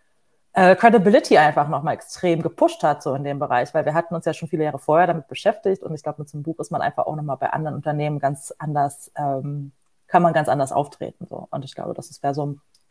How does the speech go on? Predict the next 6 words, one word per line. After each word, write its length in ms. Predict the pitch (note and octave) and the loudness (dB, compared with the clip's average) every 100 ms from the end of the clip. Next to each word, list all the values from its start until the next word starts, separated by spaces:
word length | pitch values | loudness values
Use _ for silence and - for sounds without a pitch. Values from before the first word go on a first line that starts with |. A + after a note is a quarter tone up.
| _ _ _ - | _ _ _ -10
nachhaltig 520 | C#3+ D#3+ - C#3+ B2+ C#3+ | 2 2 4 -2 -4 -8
mein, 240 | B2+ B2 | -6 -2
einer 200 | C3+ C3+ | -2 -2
meiner 240 | B2+ B2 | -4 -4
größten 320 | B2 - - - | -6 -10 -8 -10
Erfolge. 520 | - A#2 A#2+ C3+ | -6 -4 -4 -4